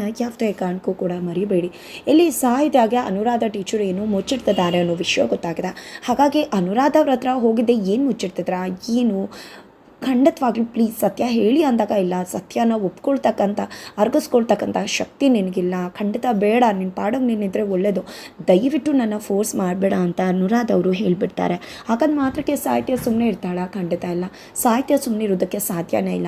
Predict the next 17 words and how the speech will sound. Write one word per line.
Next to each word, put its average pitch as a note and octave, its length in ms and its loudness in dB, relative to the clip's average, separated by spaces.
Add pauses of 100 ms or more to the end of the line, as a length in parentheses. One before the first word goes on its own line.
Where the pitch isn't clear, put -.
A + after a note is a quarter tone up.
ಆ F3+ 60 -2
ಮನೆ F#3+ 280 2
ಹಿರಿ A3+ 280 0
ಸೊಸೆಯಾಗಿ F#3+ 680 0
ಆ F#3 40 -4
ಮನೇನ F#3 340 0 (440)
ಎಷ್ಟು C4 240 2
ಖುಷಿಯಾಗಿ C4 460 4
ನೋಡ್ಕೋಬೇಕು, G3 600 0
ಆ A3+ 200 -2
ಮನೆಗೆ A#3 320 -2
ಎಷ್ಟು A3 380 -2
ಒಳ್ಳೇದಾಗ್ಬೇಕು G#3 960 2
ಅದನ್ನ G3 260 -4
ಮಾಡೋದು F#3 420 -2
ನನ್ E3+ 220 -2
ಕರ್ತವ್ಯ. F3+ 480 2